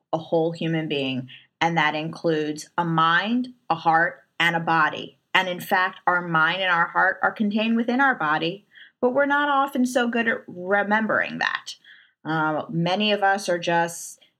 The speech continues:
disembodied heads floating around, and we often forget that our body even exists. Its only role in our lives is to carry our brains from one place to another.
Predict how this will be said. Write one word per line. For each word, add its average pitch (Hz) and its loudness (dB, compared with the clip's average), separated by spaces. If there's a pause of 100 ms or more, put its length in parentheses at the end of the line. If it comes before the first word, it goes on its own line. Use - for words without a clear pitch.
(120)
disembodied 180 0
heads 175 -4
floating 147 -2
around, 143 -2 (320)
and 180 0
we 170 0
often 170 0
forget 196 -2
that 185 2
our 170 2
body 165 0 (140)
even 165 -4
exists. 165 -4 (220)
Its 165 -2
only 185 -2
role 170 0
in 170 0
our 160 2
lives 185 0
is 170 -4
to 165 -12
carry 170 2
our 165 2
brains 165 -2
from 156 -2
one 151 -2
place 175 -2
to 220 -4
another. 277 -2